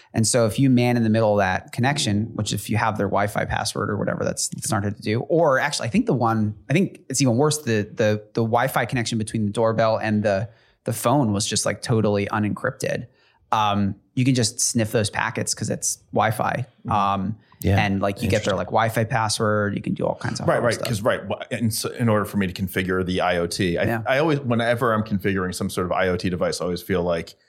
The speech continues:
Speaker 2: this is the point at which if somebody, if,
Speaker 1: Yep.
Speaker 2: is there a van outside my
Speaker 1: Yep.
Speaker 2: house, and this is the point at which they're gonna get access to whatever it is.
Speaker 1: Yep. Exactly.
Speaker 2: Yeah.
Speaker 1: Yeah.
Speaker 3: Yeah, 'cause I remember, like, I was doing a, a hardware startup in, in Korea,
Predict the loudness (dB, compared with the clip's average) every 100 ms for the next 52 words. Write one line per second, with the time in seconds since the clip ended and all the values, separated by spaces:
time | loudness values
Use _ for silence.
0 | _ _ -4 -2 0 -2 -6 -6 -2 -2
1 | -2 -6 -6 -6 -6 -2 0 0 -2 0
2 | 0 2 2 2 0 0 -2 0 -2 0
3 | 0 2 2 4 4 2 -2 -8 -8 -8
4 | -2 0 0 0 -2 0 -2 0 -2 0
5 | -2 0 -2 -2 -2 0 0 -2 -4 -4
6 | -4 -2 -2 -2 -2 -2 -2 -4 -4 -4
7 | -2 0 0 -4 -20 _ _ _ -4 0
8 | 0 0 0 -2 -4 -2 2 4 2 2
9 | 2 4 4 2 2 2 4 2 2 4
10 | 4 4 4 2 0 -6 _ _ _ 0
11 | 2 2 2 2 2 2 2 0 -2 -4
12 | -4 -4 2 4 4 4